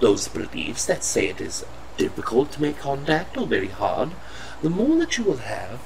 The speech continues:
a probability of experiencing something that is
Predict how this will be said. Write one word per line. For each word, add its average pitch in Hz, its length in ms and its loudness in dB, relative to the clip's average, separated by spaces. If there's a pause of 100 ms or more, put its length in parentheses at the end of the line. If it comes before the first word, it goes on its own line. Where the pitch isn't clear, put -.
(380)
a 107 80 0
probability 87 800 -2
of - 100 2
experiencing 95 840 -4
something 107 600 0 (400)
that - 240 0
is - 280 -2